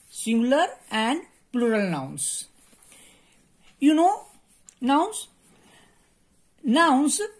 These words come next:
can be singular or plural depending on the numbers of the thing. It means noun can be divided into two parts, singular nouns and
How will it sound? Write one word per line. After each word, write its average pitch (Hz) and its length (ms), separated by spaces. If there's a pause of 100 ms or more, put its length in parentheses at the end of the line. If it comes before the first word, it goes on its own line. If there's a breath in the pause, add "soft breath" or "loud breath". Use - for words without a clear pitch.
(100)
can 262 320
be 294 380 (360)
singular 302 560
or 277 180
plural 262 640
depending 247 480
on 240 240
the 262 100
numbers 226 560
of 208 240
the 208 100
thing. 139 400 (680 soft breath)
It 254 120
means 330 420 (420 soft breath)
noun 247 440
can 254 200
be 285 80
divided 240 460
into 277 240
two 294 220
parts, 311 480 (280)
singular 233 420
nouns 311 520 (100)
and 294 240